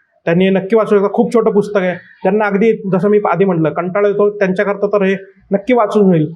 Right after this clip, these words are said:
सलग वाचलं तरी अर्ध्या तासाच्या आत संपण्या इतकं छोटं पुस्तक आहे हे. या पुस्तकाचं नाव मी परत सांगतो, देवळांचा धर्म आणि धर्माची देवळे, प्रबोधनकार ठाकरे यांनी हे लिहिलेलं आहे. तर तुम्हाला या पुस्तकाबद्दल मी जे बोललो ते जर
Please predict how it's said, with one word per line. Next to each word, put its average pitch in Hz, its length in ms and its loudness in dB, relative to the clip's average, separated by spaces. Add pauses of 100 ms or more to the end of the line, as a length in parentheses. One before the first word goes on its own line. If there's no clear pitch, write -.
सलग 220 400 0
वाचलं 240 400 2
तरी 240 100 2 (320)
अर्ध्या 196 240 2
तासाच्या 214 320 0
आत 208 60 -2
संपण्या 190 380 -2
इतकं 185 260 -2
छोटं 180 280 -2
पुस्तक 156 340 -4
आहे 131 180 -4
हे. 143 100 -12 (500)
या 185 120 -2
पुस्तकाचं 214 400 0
नाव 196 120 2
मी 196 80 2
परत 196 180 0
सांगतो, 196 300 0
देवळांचा 190 380 2
धर्म 196 280 0
आणि 185 160 0
धर्माची 170 420 -2
देवळे, 147 340 0
प्रबोधनकार 170 600 -2
ठाकरे 170 440 -4
यांनी 151 240 -4
हे 156 120 -4
लिहिलेलं 139 260 -4
आहे. 120 80 -14 (1080)
तर 175 260 0
तुम्हाला 196 240 2
या 202 100 0
पुस्तकाबद्दल 202 840 0
मी 196 180 2
जे 202 80 2
बोललो 180 560 0 (400)
ते 165 60 2
जर 180 140 2